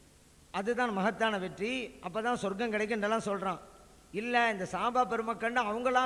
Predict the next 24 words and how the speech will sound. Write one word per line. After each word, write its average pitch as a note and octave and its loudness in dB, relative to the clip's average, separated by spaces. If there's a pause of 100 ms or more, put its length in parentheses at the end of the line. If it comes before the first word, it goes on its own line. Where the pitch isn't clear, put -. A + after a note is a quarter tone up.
சொன்னதில்ல, A3 -2 (720)
அல்லாஹ்வும் A#3+ 2
அல்லாஹ்வோட A#3 4 (140)
ரசூலும் B3 0
சொன்னதின் A#3 -2
அடிப்படையில B3+ 2 (500)
இவங்களை C4+ 4
பின்பற்றுன்னு A#3+ -2
சொன்னா B3+ 2
சொல்ல C#4 6
தேவையே C4+ 4
இல்லை. A3 0 (800)
"அத்தீவுல்லா A#3+ 2
வாத்து A#3 2
ரசூலே" A#3+ 6
போதும். B3 2 (300)
இன்னொன்னு C#4 -2
என்ன B3+ 0
சொல்லணும், A#3+ 2 (520)
அல்லாஹ்வும் B3+ 4
அல்லாஹ்வோட B3+ 4 (120)
ரசூலும் B3 -2
செய்யற B3 6
மாதிரி C4 2